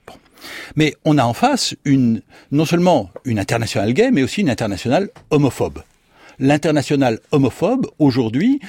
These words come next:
ce sont des gens qui, dans toutes sortes de pays, utilisent la question sexuelle en général, c'est-à-dire la place des femmes, mais aussi la place de l'homosexualité, qui utilisent donc la question sexuelle, souvent avec le mot gender ou le mot genre comme, euh,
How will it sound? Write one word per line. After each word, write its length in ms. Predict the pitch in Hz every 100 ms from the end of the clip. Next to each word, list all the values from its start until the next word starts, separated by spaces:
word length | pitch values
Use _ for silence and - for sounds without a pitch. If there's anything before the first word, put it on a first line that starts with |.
| -
ce 140 | -
sont 180 | 147 175
des 120 | 151
gens 220 | 127 226
qui, 320 | 240 - 196 - _
dans 200 | 117 123
toutes 200 | - 180
sortes 220 | 180 -
de 120 | 127 113
pays, 420 | 123 190 277 254 -
utilisent 680 | 196 - 208 202 165 113 -
la 220 | 117 107
question 520 | - 135 - 165 151 117 _ - - _ _ _ _ -
sexuelle 540 | - 156 - 170 151
en 80 | 135
général, 520 | 135 143 123 120 90
c'est-à-dire 500 | - 107 90 117 107 - - _ _ -
la 140 | 110
place 200 | 117 104
des 100 | 117
femmes, 340 | - 113 95 - - _ _ _
mais 160 | 127 131
aussi 260 | 127 -
la 140 | 127 -
place 320 | 120 98 - -
de 80 | 113
l'homosexualité, 760 | 104 95 95 107 117 226 277 - _
qui 100 | 214
utilisent 340 | 196 202 214
donc 200 | 165 143
la 100 | 127
question 320 | - 147 - 147
sexuelle, 560 | 135 - 147 180 123
souvent 320 | - 190 170
avec 340 | 160 123 - - - -
le 120 | 120
mot 300 | 123 127 101 123
gender 560 | 117 120 131 135 131 113
ou 80 | 107
le 80 | 110
mot 140 | 123
genre 500 | 107 143 127 107 -
comme, 240 | - 113 104
euh, 140 | 90